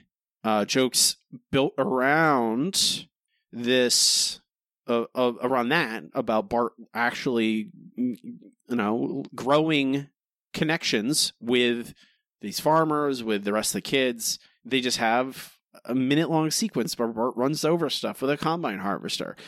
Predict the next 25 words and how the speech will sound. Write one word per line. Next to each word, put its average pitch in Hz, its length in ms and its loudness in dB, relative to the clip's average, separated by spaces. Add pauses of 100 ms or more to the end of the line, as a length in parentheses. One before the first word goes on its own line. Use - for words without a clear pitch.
(300)
And 127 240 0
the, 127 140 0
they, 120 440 0
it 135 180 0
is 131 280 2
literally 139 460 2
a 139 100 2
single 139 420 2
joke. 139 600 -2 (420)
And 113 580 0
the 113 100 -2
joke 117 340 0
is, 113 400 2 (220)
look 127 180 -4
what 151 120 0
happens 131 480 -2 (120)
when 123 220 2
we 120 100 4
run 113 200 2
over 123 220 2
things 101 300 -6
with 107 80 -4
this 110 120 -2
combine 120 400 0
harvester, - 580 -8